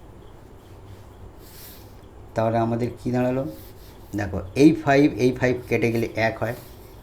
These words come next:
কিন্তু এই ফাইভ, এই ফাইভ না কেটে আমরা এই ফাইভটাকে এই পাওয়ারের সঙ্গে নিয়ে আসবো, পাঁচের পাওয়ারের সঙ্গে নিয়ে আসবো, আর এই ফাইভটা ছশো পঁচিশের সঙ্গে আমরা গুণ করবো। যেহেতু গুণ সম্পর্ক আছে, তাহলে এইখানটা লিখবো আমরা five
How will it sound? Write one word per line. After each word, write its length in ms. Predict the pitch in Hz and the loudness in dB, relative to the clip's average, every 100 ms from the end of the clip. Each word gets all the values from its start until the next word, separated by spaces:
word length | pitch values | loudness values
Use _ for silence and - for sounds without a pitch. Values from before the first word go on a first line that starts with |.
| - | -4
কিন্তু 180 | 135 151 139 | 0 4 10
এই 60 | 156 156 | 10 10
ফাইভ, 180 | 151 151 117 | 8 8 8
এই 80 | 139 - | 4 4
ফাইভ 180 | 135 120 117 | 2 2 4
না 80 | 143 156 | 4 4
কেটে 240 | 98 104 123 - - - - | -2 -4 -6 -8 -16 -18 -2
আমরা 240 | 110 123 120 - 147 | 2 2 2 6 6
এই 80 | 165 | 6
ফাইভটাকে 440 | 131 127 - 123 127 120 | 4 0 0 0 2 0
এই 60 | 113 | 2
পাওয়ারের 340 | 113 113 110 - | 4 4 2 -4
সঙ্গে 220 | 113 113 113 | -4 -2 -2
নিয়ে 120 | 110 107 | -2 -4
আসবো, 180 | 101 123 - | -4 -6 -4
পাঁচের 280 | 107 104 107 110 | -4 -4 -4 0
পাওয়ারের 280 | 110 107 - | 0 0 -4
সঙ্গে 180 | 107 107 | -6 -4
নিয়ে 100 | 107 | -4
আসবো, 120 | 123 131 | -2 -2
আর 60 | 110 | -2
এই 80 | 107 104 | -4 -4
ফাইভটা 360 | 104 101 143 185 - - - - | -6 -4 -2 -2 -4 -18 -20 -10
ছশো 280 | - 123 - - | -6 -4 -4 -4
পঁচিশের 440 | 107 104 101 92 - | -6 -6 -8 -8 -8
সঙ্গে 240 | 107 104 98 101 | -4 -4 -2 -4
আমরা 180 | 120 190 - - - 104 101 | -4 -4 -8 -18 -10 -6 -2
গুণ 140 | 104 95 | -2 -2
করবো। 180 | 90 98 | -4 -2
যেহেতু 180 | 113 120 117 | -4 -2 6
গুণ 120 | 160 160 | 6 6
সম্পর্ক 320 | 147 143 139 143 | 2 0 0 0
আছে, 160 | - - - - - - - | -2 -8 -12 -16 -20 -14 -4
তাহলে 200 | 104 104 | -2 0
এইখানটা 300 | 104 120 123 131 | -2 -2 0 0
লিখবো 200 | 135 135 139 | 0 0 2
আমরা 160 | 139 143 - - - - - - | 2 0 -4 -16 -20 -20 -20 0
five 320 | 117 127 139 | 2 4 2